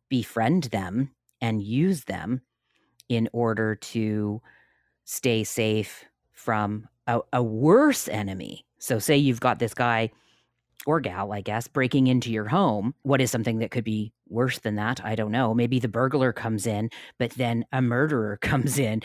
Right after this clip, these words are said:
and now you and the burglar <laughs> have to fight the murderer. <laughs> I don't, I don't know how that works in real life outside of Star Trek, but that, that's where we are with that. Uh, T, did you have any comments on that?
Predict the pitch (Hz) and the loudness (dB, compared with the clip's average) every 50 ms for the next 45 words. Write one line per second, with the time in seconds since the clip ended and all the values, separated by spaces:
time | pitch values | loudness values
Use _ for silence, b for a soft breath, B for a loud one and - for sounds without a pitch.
0 | B B B 135 143 135 127 131 123 120 120 139 143 135 135 123 123 120 113 104 | B B B 2 2 4 4 4 2 2 2 2 4 4 4 4 2 0 0 0
1 | 127 143 160 151 147 147 127 131 156 151 - - 175 - - - - 165 - - | 2 2 2 4 2 0 2 0 0 -2 -4 -6 -8 -10 -10 -6 -6 -6 -6 -4
2 | - 135 151 160 131 - 175 165 156 156 175 170 160 180 147 143 120 127 - 247 | -2 2 2 0 2 2 2 4 4 4 4 4 4 2 0 0 -2 -2 -2 -2
3 | 285 240 - - - 202 - - - - - - - - 160 156 151 156 151 135 | -2 -2 -4 -2 0 0 0 0 -6 -10 -6 -8 -6 -2 -2 0 0 0 0 0
4 | 135 147 147 147 139 139 139 127 127 123 117 - 131 151 139 127 - 131 123 120 | 2 2 2 2 2 2 0 0 2 0 0 0 0 0 0 0 -2 -4 -4 -4
5 | 120 120 117 113 113 120 120 120 117 - 113 98 78 - 110 113 107 - 110 - | -2 -2 -4 -2 0 0 0 0 0 0 -2 -4 -2 -2 -2 -2 -2 -4 -8 -16
6 | - - 110 113 117 - - 95 90 - - 117 - - 110 110 - - - - | -8 -6 -6 -6 -6 -8 -8 -10 -10 -4 -4 -4 0 2 0 0 0 -2 -2 -2
7 | 113 110 - - - 113 107 107 101 95 101 110 113 117 117 - - 104 104 101 | -2 -2 -2 -2 -6 -6 -4 -4 -6 -6 -6 -6 -6 -8 -8 -8 -8 -10 -10 -10
8 | - _ b b b b b b b b b 131 127 123 - - 190 190 175 143 | -12 _ b b b b b b b b b -2 -2 -2 -2 -2 -2 0 0 0
9 | 131 147 151 143 151 151 147 - 147 147 160 156 151 - - 151 143 143 135 135 | 0 0 0 2 2 0 0 -2 -4 -2 -2 -2 -4 -4 -6 -6 -6 -4 -6 -8
10 | - | -10